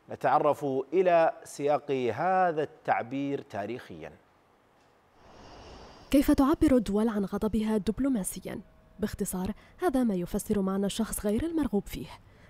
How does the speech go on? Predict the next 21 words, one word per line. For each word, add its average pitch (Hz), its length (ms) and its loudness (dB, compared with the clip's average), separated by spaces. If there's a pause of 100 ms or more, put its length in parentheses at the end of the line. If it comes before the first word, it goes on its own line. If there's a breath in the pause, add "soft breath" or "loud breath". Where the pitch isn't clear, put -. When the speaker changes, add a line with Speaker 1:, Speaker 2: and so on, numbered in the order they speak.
Speaker 2:
فهو 302 220 2
إجراء 285 400 0
يتخذ 202 440 0
لتسجيل 202 500 0
موقف 247 520 0
سياسي 196 440 -4
معين 196 460 -2 (320 loud breath)
والتعبير 202 480 -2
عن 175 200 -4
السياسة 202 420 -2
تجاه 185 360 -4
شخص - 320 -6 (200)
أو 190 100 0
دولة 180 380 -4
أخرى، 220 400 -2 (340 loud breath)
وبموجبه 185 600 -2 (400 loud breath)
يصبح 185 300 -4
الشخص - 380 -4
أو 262 160 -2
الدبلوماسي 277 540 0
الأجنبي - 520 -4